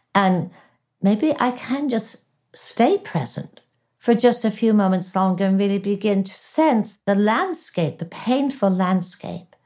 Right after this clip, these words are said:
of fear and aversion. And maybe in those pauses, I can begin to learn, you know, maybe a little bit more resilience. Maybe I can learn a little bit more about equanimity. Maybe I can learn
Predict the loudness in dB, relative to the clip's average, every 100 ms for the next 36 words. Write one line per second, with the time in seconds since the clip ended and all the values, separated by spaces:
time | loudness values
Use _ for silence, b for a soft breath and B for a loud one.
0 | b b b 0 0 -2 0 2 4 2
1 | 0 -2 -4 -4 -2 -2 -4 -8 -8 b
2 | b b b b 2 4 6 4 2 2
3 | 2 0 -4 -8 -2 0 0 -2 -6 -4
4 | 0 2 2 2 0 0 0 0 2 2
5 | 2 0 -2 B B _ 0 4 4 2
6 | 0 0 0 -2 -2 -2 -2 -2 -2 0
7 | 2 0 -2 -6 -14 -16 _ _ _ 2
8 | 4 4 2 0 -2 -2 0 2 2 2
9 | 0 -4 B B 0 2 2 2 0 2
10 | 2 2 2 0 -2 -4 -6 -12 _ -6
11 | -4 0 2 4 2 -2 -4 -4 -6 -12
12 | _ b b b _ _ _ 4 6 4
13 | 2 0 2 2 2 0